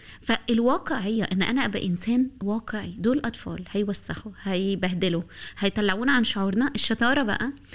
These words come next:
ازاي تبقى عندي تولز اعرف هو ال-، اللي بيتعب الانسان ايه، قلة حيلته. عارف لو احنا عندنا بلان في التعامل مع كل حاجة عيالنا غلط هيعملوها، احنا مش هنبقى فرستريتد. انت ناوي تروح المول، حاطط بادجت، لو البادجت دي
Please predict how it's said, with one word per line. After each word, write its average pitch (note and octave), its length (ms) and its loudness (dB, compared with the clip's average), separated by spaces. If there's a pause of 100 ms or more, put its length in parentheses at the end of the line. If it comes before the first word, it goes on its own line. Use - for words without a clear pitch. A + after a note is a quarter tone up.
(260)
ازاي G3 320 4
تبقى B3+ 280 2
عندي A3+ 220 2
تولز A#3+ 520 -2 (440)
اعرف B3 460 -2 (400)
هو G3+ 120 2
ال-، F#3 420 0
اللي F#3+ 140 2
بيتعب B3+ 360 0
الانسان G3+ 340 -2
ايه، G3 200 -2
قلة A#3 260 0
حيلته. - 340 -4 (640)
عارف B3 200 2
لو F#3+ 100 0
احنا A3 180 0
عندنا G#3 260 4
بلان F#3+ 420 0 (100)
في - 80 -6
التعامل G3+ 400 2
مع F#3+ 320 2 (420)
كل B3 280 4
حاجة G3+ 320 0
عيالنا G3+ 320 0
غلط G3+ 280 -2
هيعملوها، G3 440 2 (400)
احنا C4 160 4
مش B3 140 2
هنبقى F3+ 140 2
فرستريتد. F3 540 -2
انت A#3 160 2
ناوي B3+ 160 4
تروح A#3+ 200 0
المول، G3 300 0 (460)
حاطط B3 240 0
بادجت، F3 400 -4 (240)
لو G3 100 2
البادجت A3+ 320 0 (160)
دي D#3 120 -2